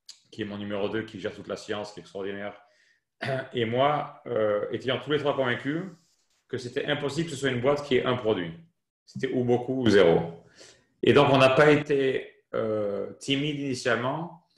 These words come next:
de faire des accords de partenariat. Et, euh, donc, la société avait dix-huit mois.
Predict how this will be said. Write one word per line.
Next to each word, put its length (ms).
de 60
faire 180
des 160
accords 320
de 80
partenariat. 840
Et, 560
euh, 460
donc, 180
la 100
société 280
avait 140
dix-huit 320
mois. 500